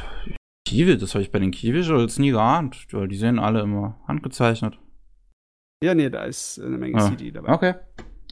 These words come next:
Speaker 2: Was aber noch was Neues kommt. Äh, eine Drittelstaffel für My Teen Romantic Comedy Snafu.
Speaker 1: Hast
Speaker 2: Aus
Speaker 1: du jetzt aber
Speaker 2: irgendeinem Grund
Speaker 1: vergessen? Also eine Akira-Sache hast du jetzt aber vergessen.
Speaker 2: Noch,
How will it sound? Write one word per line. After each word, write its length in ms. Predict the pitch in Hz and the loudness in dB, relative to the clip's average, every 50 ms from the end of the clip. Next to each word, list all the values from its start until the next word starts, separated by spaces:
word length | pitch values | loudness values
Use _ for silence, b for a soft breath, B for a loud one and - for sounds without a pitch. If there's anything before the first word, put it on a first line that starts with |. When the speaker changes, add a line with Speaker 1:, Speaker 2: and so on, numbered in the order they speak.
| - - B B B B - _ _ _ _ _ _ _ _ - | -20 -20 B B B B -18 _ _ _ _ _ _ _ _ -8
Speaker 2:
Was 60 | 151 | -2
aber 120 | 180 180 175 | 0 2 4
noch 360 | 170 160 170 175 165 - - | 4 4 4 2 0 -4 -8
was 280 | - 139 151 139 - 139 | -10 -8 -8 -6 -4 -2
Neues 440 | 135 135 143 147 147 131 120 - - | -2 -2 -2 -2 -4 -4 -6 -8 -12
kommt. 480 | - 143 127 120 113 120 - - - 120 | -12 -10 -10 -10 -10 -12 -14 -16 -14 -10
Äh, 140 | - 139 139 | -8 -8 -6
eine 180 | - - 151 156 | -4 -4 -4 -4
Drittelstaffel 640 | - 185 226 - 277 175 - 196 170 - - 165 | -4 -6 -8 -8 -10 -6 -4 -4 -4 -2 -4 -6
für 580 | - - - 156 151 147 147 143 139 135 123 - - | -6 -6 -4 -2 2 2 4 4 4 2 2 0 -2
My 260 | 156 143 147 143 156 | -2 0 0 -2 -2
Teen 280 | - - 233 214 202 170 | -4 -6 -6 -4 -2 -2
Romantic 460 | 160 147 147 147 147 151 - 135 - | 0 0 0 -2 -2 -4 -6 -10 -12
Comedy 380 | - - 160 147 139 127 131 117 | -8 -6 -4 -4 -4 -4 -6 -8
Snafu. 540 | - - - 139 127 - - - 135 - - _ _ _ _ _ _ _ _ _ _ _ _ _ _ _ - | -8 -8 -8 -8 -8 -8 -8 -8 -10 -10 -10 _ _ _ _ _ _ _ _ _ _ _ _ _ _ _ -4
Speaker 1:
Hast 0 | |
Speaker 2:
Aus 140 | 175 - - | -2 0 2
Speaker 1:
du 60 | 165 | 2
jetzt 80 | 160 - | 4 4
aber 80 | 175 156 | 4 4
Speaker 2:
irgendeinem 120 | 151 330 | 4 4
Grund 0 | |
Speaker 1:
vergessen? 500 | 269 139 98 117 123 139 - - 185 160 | 2 2 4 2 2 2 0 -2 -4 -2
Also 180 | - 113 110 113 | 0 -2 -2 -2
eine 280 | - 104 107 123 135 | 0 2 2 2 2
Akira-Sache 580 | 127 139 - - 156 139 151 139 135 156 156 143 | 2 0 -2 -2 0 2 2 2 2 2 0 0
hast 180 | 151 151 143 - | -2 -4 -4 -4
du 60 | 151 | -4
jetzt 100 | 131 - | -4 -2
aber 140 | 147 143 135 | -2 -2 -2
vergessen. 640 | - 151 120 135 131 127 - 104 95 104 113 - _ _ _ _ _ _ _ - | -2 -2 0 0 0 0 0 -2 -4 -4 -6 -10 _ _ _ _ _ _ _ -4
Speaker 2:
Noch, 240 | - 208 208 202 | -4 -2 -2 -2